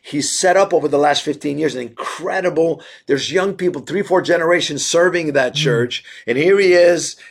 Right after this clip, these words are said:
Speaker 1: joyful. His, his wife's is telling me, "I have to hide the phone,"
Speaker 2: <laughs>
Speaker 1: you know, because he,
Speaker 2: Wonderful.
Speaker 1: he, he needs the rest.
Speaker 2: Yeah.
Speaker 1: Now, let me be, let me be honest with you. When I, I'm sixty, when I'm thinking of myself the next few years,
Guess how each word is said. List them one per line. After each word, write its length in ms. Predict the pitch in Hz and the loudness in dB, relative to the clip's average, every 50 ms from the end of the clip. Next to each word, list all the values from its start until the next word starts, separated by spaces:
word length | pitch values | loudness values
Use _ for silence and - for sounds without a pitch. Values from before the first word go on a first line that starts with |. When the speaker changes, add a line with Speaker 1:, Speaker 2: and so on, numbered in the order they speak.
| - _ _ | -20 _ _
Speaker 1:
joyful. 680 | - - - - 196 202 208 226 220 - - 147 143 135 | -6 -4 0 0 2 4 4 4 2 2 0 -2 -2 -2
His, 180 | 123 110 - | -2 -4 -2
his 200 | - 135 120 113 | 0 0 0 0
wife's 480 | 135 160 175 185 196 - - - - - | 0 0 2 2 2 2 0 -2 -4 -6
is 200 | - - - - | -8 -10 -10 -6
telling 320 | - 139 147 151 151 147 135 | -4 -2 -2 0 -2 0 0
me, 220 | 131 131 127 - - - _ _ _ _ _ | -2 -2 -4 -6 -12 -20 _ _ _ _ _
"I 120 | - 127 127 | -2 -2 0
have 300 | 123 156 175 185 185 - | 2 2 2 0 0 0
to 80 | 170 131 | -2 -2
hide 340 | 120 151 147 160 160 147 135 | 0 2 2 2 2 0 -2
the 80 | 131 | -6
phone," 420 | - - - 170 190 202 202 165 127 104 202 220 - - 208 - | -4 -4 -2 -2 0 0 0 -2 -2 0 0 0 2 2 0 -2
Speaker 2:
<laughs> 360 | - - 175 165 - - - | -2 -4 -10 -10 -10 -12 -10
Speaker 1:
you 140 | 107 117 113 | -8 -6 -4
know, 200 | 117 120 143 175 | -4 -4 -4 -2
because 500 | 196 175 147 - 151 151 139 - - - | -2 -2 -2 0 0 0 0 0 -4 -10
he, 80 | - | -10
Speaker 2:
Wonderful. 400 | 135 143 139 139 135 135 147 143 | -10 -8 -8 -6 -6 -4 -4 -4
Speaker 1:
he, 100 | 143 147 | -4 -4
he 240 | 151 156 143 143 139 | -4 -4 -4 -4 -2
needs 300 | 135 143 147 139 - - | 0 0 0 0 -2 -2
the 100 | 151 131 | 0 0
rest. 480 | 127 175 214 208 156 - - - - - | 2 2 2 2 0 -2 -4 -6 -8 -14
Speaker 2:
Yeah. 120 | 123 117 - - - - | -18 -18 -18 -20 -14 -8
Speaker 1:
Now, 160 | - 131 131 | -4 -4 -2
let 140 | 135 147 175 | 0 0 0
me 100 | 214 226 | 0 0
be, 280 | 202 208 202 190 175 156 | 2 2 4 4 2 2
let 180 | - 143 151 | -2 -4 -4
me 40 | 175 | -2
be 140 | 175 175 165 | 0 0 2
honest 320 | 156 180 190 202 180 - | 2 2 2 0 0 0
with 180 | 151 135 113 113 | -2 -4 -4 -4
you. 320 | 117 117 120 127 127 - _ _ _ _ _ _ _ _ _ _ _ _ _ _ _ _ _ | -4 -4 -4 -4 -4 -8 _ _ _ _ _ _ _ _ _ _ _ _ _ _ _ _ _
When 140 | - 131 151 | -2 0 0
I, 140 | 185 185 - | 0 0 0
I'm 200 | 147 156 185 185 | -2 -2 -2 -2
sixty, 760 | - - - 208 190 - - - 143 127 120 120 - - _ - | -2 0 2 2 2 2 0 -2 -2 -4 -4 -4 -8 -10 _ -10
when 120 | 107 131 | -6 -4
I'm 160 | 160 190 190 | -2 -2 0
thinking 280 | - 196 202 180 190 180 | 2 2 2 2 0 -2
of 60 | 170 | -2
myself 440 | 156 151 143 - - 170 165 156 120 | 0 0 0 0 0 -2 -2 -2 -4
the 80 | 143 139 | -6 -8
next 140 | 127 - | -8 -6
few 140 | - 135 127 | -4 -2 -2
years, 500 | 127 131 143 147 131 120 117 117 117 - | 0 2 4 4 4 2 0 -2 -6 -12